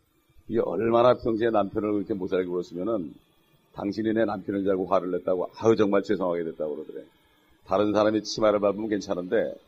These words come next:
남편이 밟으니까 화가 났다, 이런 얘기예요. 그런 줄 알고 같이 왔으니까, 극장 구경을. 그 남편이 옆에 있는데 모르고 남편이 밟으니까 화를 벌컥 내는데, 보니까 다른 남자니까는, 그때 이 사람이 나는 장가 안 가기로 결심했다는 거예요.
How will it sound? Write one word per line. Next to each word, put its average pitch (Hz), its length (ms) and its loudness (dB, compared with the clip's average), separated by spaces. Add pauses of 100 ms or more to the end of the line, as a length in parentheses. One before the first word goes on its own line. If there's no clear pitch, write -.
(440)
남편이 90 440 -2
밟으니까 101 460 2
화가 92 200 -2
났다, 92 280 -2
이런 82 160 -6
얘기예요. 69 260 -10 (240)
그런 104 240 0
줄 101 120 0
알고 78 240 0
같이 - 280 -2
왔으니까, 101 540 0
극장 92 300 -6
구경을. 82 440 -8 (840)
그 143 80 -4
남편이 131 320 2
옆에 123 240 2
있는데 120 140 0
모르고 113 600 0 (100)
남편이 101 320 -2
밟으니까 107 400 0 (120)
화를 117 220 4
벌컥 101 200 0
내는데, 95 500 -2 (460)
보니까 92 400 0 (320)
다른 92 260 0
남자니까는, 82 840 -6
그때 117 380 -2
이 113 100 -4
사람이 101 300 0
나는 101 320 -2
장가 92 340 0
안 87 100 -2
가기로 87 280 -4
결심했다는 82 600 -8
거예요. 65 180 -10